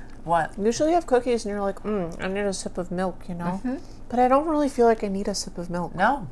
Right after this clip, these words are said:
Speaker 1: I just feel like I can
Speaker 2: I just
Speaker 1: keep
Speaker 2: want
Speaker 1: having
Speaker 2: more
Speaker 1: cookies.
Speaker 2: cookies.
Speaker 1: Yeah. It's like the cookies make you want the cookies more, and then that you just
Speaker 2: Mm-hmm.
Speaker 1: have more
Speaker 2: Yeah,
Speaker 1: cookies.
Speaker 2: uh-huh. Yeah, those are really good ones.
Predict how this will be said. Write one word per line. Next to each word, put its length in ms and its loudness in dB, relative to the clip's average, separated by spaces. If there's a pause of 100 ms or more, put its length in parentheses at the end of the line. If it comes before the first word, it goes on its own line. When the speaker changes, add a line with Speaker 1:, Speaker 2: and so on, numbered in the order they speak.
Speaker 1:
I 100 6
just 140 2
feel 100 4
like 100 0
I 60 -4
can 120 -4
Speaker 2:
I 40 4
just 100 2
Speaker 1:
keep 60 0
Speaker 2:
want 120 8
Speaker 1:
having 120 8
Speaker 2:
more 140 12
Speaker 1:
cookies. 200 10
Speaker 2:
cookies. 400 2
Speaker 1:
Yeah. 460 6 (500)
It's 160 2
like 180 8
the 80 0
cookies 400 -4
make 400 -2
you 100 -4
want 320 4
the 100 -2
cookies 380 -6
more, 200 2
and 200 2
then 300 2
that 240 4
you 80 4
just 120 8
Speaker 2:
Mm-hmm. 80 8
Speaker 1:
have 120 8
more 140 12
Speaker 2:
Yeah, 180 12
Speaker 1:
cookies. 100 -2
Speaker 2:
uh-huh. 240 6 (1120)
Yeah, 160 -6
those 120 -6
are 100 -4
really 280 0
good 200 -10
ones. 280 -12